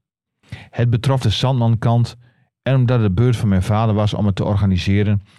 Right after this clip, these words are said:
zeiden mijn vrouw en ik een maand wat geleden: "Ah, kom wel bij ons."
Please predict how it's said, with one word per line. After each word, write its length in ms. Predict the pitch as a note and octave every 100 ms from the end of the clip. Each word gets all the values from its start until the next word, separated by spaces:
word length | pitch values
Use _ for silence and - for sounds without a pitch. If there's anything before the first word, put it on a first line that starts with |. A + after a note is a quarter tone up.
| _
zeiden 380 | - F#2+ A#2+ A#2+
mijn 120 | G#2+
vrouw 240 | G2 A#2 G#2+
en 60 |
ik 100 | A2
een 120 | G#2 F#2+
maand 240 | G#2 G#2
wat 140 | G2
geleden: 540 | F#2 G#2 G2 G2+ G2+ G2 - _ _ _ _ _ _
"Ah, 360 | F2 F#2+ G#2 G2+ - _
kom 140 | -
wel 120 | B2+ A#2
bij 160 | B2
ons." 380 | C3+ B2+ A2+ -